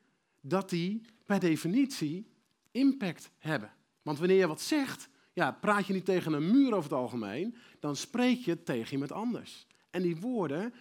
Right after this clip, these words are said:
die komen dus binnen, die worden gehoord. En dat wat vroeger tegen je gezegd heeft, ge-, wat vroeger tegen je gezegd is, dat, dat zit waarschijnlijk nog altijd ergens in je hart.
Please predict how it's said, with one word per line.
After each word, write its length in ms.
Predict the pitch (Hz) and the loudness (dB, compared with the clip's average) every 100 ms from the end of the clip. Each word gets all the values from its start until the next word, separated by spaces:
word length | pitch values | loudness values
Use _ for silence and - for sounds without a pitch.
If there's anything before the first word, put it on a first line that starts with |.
| - | -6
die 140 | 196 | -6
komen 300 | - 127 131 | -4 -2 -2
dus 220 | 156 147 | -4 -6
binnen, 260 | 139 254 214 | 0 2 2
die 120 | 143 | 0
worden 200 | 131 127 | -4 -8
gehoord. 640 | - 151 175 254 220 - - _ _ _ _ _ _ _ _ _ _ _ _ _ _ | -10 -8 -6 -6 -8 -12 -20 _ _ _ _ _ _ _ _ _ _ _ _ _ _
En 120 | 135 | -6
dat 120 | 147 | -4
wat 140 | 143 135 | -4 -6
vroeger 280 | 233 247 190 | -6 -6 -4
tegen 260 | 143 - | -6 -8
je 60 | 113 | -12
gezegd 360 | 120 196 208 | -8 -8 -8
heeft, 340 | - 95 - - - | -10 -12 -14 -18 -20
ge-, 280 | - 131 135 | -14 -12 -10
wat 180 | 139 | -10
vroeger 260 | - 131 131 | -8 -8 -6
tegen 180 | 156 127 | -6 -6
je 60 | |
gezegd 380 | 123 131 190 - | -8 -6 -6 -6
is, 240 | 101 131 - _ _ _ _ | -12 -12 -16 _ _ _ _
dat, 260 | 165 156 147 _ _ | -6 -6 -14 _ _
dat 200 | - 175 | -6 -4
zit 200 | - 277 | -2 -2
waarschijnlijk 400 | 214 - 240 220 | -2 -4 -4 -2
nog 200 | 160 - | -6 -8
altijd 500 | 196 233 226 202 185 | -6 -4 -4 -4 -4
ergens 320 | 165 175 165 | -6 -8 -6
in 100 | 160 | -6
je 80 | 127 | -6
hart. 380 | 131 180 139 - | -4 -6 -8 -14